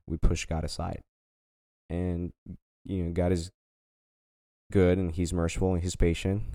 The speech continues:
and that's what love is, right? And so because he loves us, you know, he, he has all those traits towards us. And so when we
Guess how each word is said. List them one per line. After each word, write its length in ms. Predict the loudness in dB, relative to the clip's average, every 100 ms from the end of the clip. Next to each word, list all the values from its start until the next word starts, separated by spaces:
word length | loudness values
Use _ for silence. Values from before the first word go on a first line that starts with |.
| -10
and 160 | -8 -4
that's 160 | -2 0
what 200 | 0 -4 _ _ -2
love 320 | 2 2 2
is, 340 | -2 -2 -10 -6
right? 280 | -2 -2 -4 -10 _
And 300 | -6 -4 -4
so 300 | -2 0 0
because 280 | 0 -2 -2
he 100 | 0
loves 320 | 2 2 2
us, 340 | -2 -2 -8 -14 _ _ _ _ _ _ _ -6
you 120 | -2
know, 160 | 0 0
he, 240 | -2 -6 -10 _ -2
he 120 | 2
has 180 | 2 2
all 100 | 0
those 160 | -2
traits 280 | -2 -2 0
towards 340 | 0 0 0
us. 300 | -2 -2 -6 -10
And 180 | -10 -6
so 120 | -4
when 160 | -2 -2
we 200 | 2